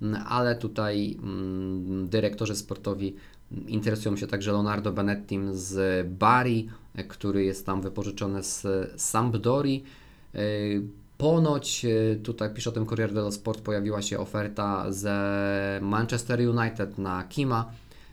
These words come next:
E, tutaj sześćdziesiąt milionów euro jest w grze i te pieniądze mogłyby pozwolić Napoli na, e,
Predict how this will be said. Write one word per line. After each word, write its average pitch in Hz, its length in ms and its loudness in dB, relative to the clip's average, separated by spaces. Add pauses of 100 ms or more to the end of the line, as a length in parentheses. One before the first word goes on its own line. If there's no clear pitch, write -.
(160)
E, - 180 -12
tutaj 104 340 -2
sześćdziesiąt 117 420 0
milionów 107 380 2
euro 107 400 0 (160)
jest 104 540 -4
w 104 120 -6
grze 104 420 -2
i 107 120 -2
te 104 500 -2
pieniądze 98 520 0 (140)
mogłyby 101 680 0
pozwolić 92 600 -4 (480)
Napoli 101 560 2
na, 90 260 -4 (480)
e, 98 100 -6